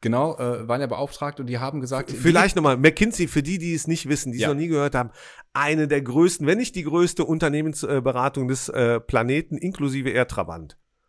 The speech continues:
Speaker 1: Ja.
Speaker 2: Oder?
Speaker 1: Uni-, ganz
Speaker 2: Wahrscheinlich
Speaker 1: im ganzen
Speaker 2: so.
Speaker 1: Universum. Die haben
Speaker 2: Überhaupt.
Speaker 1: also, äh, äh, ausgerechnet, wie viele Milliarden mit der Digitalisierung im Gesundheitswesen gespart werden kann und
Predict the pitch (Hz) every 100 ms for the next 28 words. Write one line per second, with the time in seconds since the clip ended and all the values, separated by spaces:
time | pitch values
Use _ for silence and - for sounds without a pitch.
0 | _ 95 85 - - 123 165 175 _ 90
1 | 95 69 - 117 107 104 - 113 110 -
2 | 107 110 117 120 110 98 92 87 - -
3 | - - 113 147 143 110 139 135 127 127
4 | - 123 - 135 147 139 135 135 110 131
5 | 131 156 131 113 107 110 135 143 131 127
6 | 131 120 123 127 120 117 139 131 123 117
7 | 127 127 123 120 113 104 101 113 120 123
8 | 123 127 127 127 110